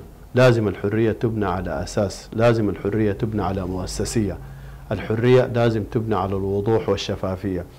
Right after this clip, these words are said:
الحرية ليست هي يعني انتهاك حقوق الآخرين، الحرية ليست هي انتهاك خصوصية الآخرين، الحرية تؤسس لعمل مبني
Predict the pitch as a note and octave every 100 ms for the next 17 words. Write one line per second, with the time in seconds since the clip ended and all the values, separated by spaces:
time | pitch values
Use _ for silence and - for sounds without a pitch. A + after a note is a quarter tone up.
0 | - - - - E3+ - D#3 G#3 G#3+ F3+
1 | G#3+ G#3 - E3+ - - D#3+ D3+ D#3 -
2 | - - - A#2 A#2 A2+ B2 A#2 - G#2+
3 | C3 D3 - - B2 C3+ C#3+ A#2 G#2 G#2
4 | G2 G#2 G#2 G2+ - - - - - -
5 | G#2 C3 C3+ F3+ D#3+ E3+ E3 D3 C#3 D3+
6 | D3+ D3+ D3+ B2 A#2+ A2+ C#3 C#3 G2 G#2
7 | A#2+ - A#2 - D3+ B2+ G#2 G2+ G#2 -
8 | G#2+ G#2 F#2+ - - - B2 G#2+ A#2+ E3
9 | G3 G3 G3 G3 - - - - G#3 G3
10 | - A2 - - - - B2+ B2 E3+ F#3+
11 | G3+ - - - - D#3 G3 F#3+ G#3 A3